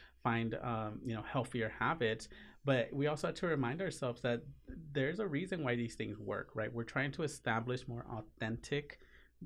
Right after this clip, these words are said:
relationships and experiences with people, right? That's why we have to be able to,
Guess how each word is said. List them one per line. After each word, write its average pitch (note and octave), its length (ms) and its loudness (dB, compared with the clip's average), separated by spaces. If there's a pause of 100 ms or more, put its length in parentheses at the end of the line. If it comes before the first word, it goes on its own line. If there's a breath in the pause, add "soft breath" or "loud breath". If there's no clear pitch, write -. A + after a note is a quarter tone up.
(100)
relationships C3 1000 0
and B2 160 0
experiences B2 800 -2
with A2+ 160 -2
people, G#2 480 -6 (280 soft breath)
right? A#2 140 2
That's A#2+ 200 0
why D3 80 4
we C3+ 160 4
have B2+ 240 0
to - 100 -6
be B2 220 2
able A#2+ 240 2
to, A#2+ 340 0